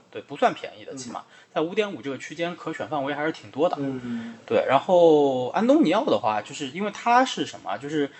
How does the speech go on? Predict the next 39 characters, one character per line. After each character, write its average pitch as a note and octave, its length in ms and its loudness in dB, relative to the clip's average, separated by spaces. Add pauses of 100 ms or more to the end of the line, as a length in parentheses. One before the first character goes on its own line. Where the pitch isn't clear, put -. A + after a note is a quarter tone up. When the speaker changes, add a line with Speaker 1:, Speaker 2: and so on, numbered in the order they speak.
(160)
Speaker 1:
身 A#3+ 160 0
体 F#3 80 0
非 D#3+ 80 0
常 F3 100 2
强 A#2+ 200 -4
壮， D3+ 160 0 (160)
Speaker 2:
嗯。 A#2+ 160 -16 (160)
Speaker 1:
呃， A#2 340 0
可 - 140 -2
以 F#3 120 2
碾 C3 220 2
压 A#2 200 6
式， - 240 -4 (420)
然 D3+ 140 6
后 E3+ 80 4
他 A3 80 6
又 G#3+ 140 8
是 D#3 80 0
边 A3 240 4
锋 B3 180 4
出 - 180 -6
身， G2+ 140 -6 (120)
Speaker 2:
嗯。 D3 220 -8 (120)
Speaker 1:
就 G3+ 80 0
你 D#3+ 100 -2
看， F3+ 160 -2
其 E3+ 160 -4
实 F3+ 60 -4
他 - 160 -2
那 G3+ 100 -2
个 C#3 80 0
助 D3+ 160 -2
攻 E3 260 4 (220)
是 - 140 2
已 A#2+ 100 2
经 D#3+ 220 2
身 B3 260 4
体 A2 180 -4
在 A#2 280 -2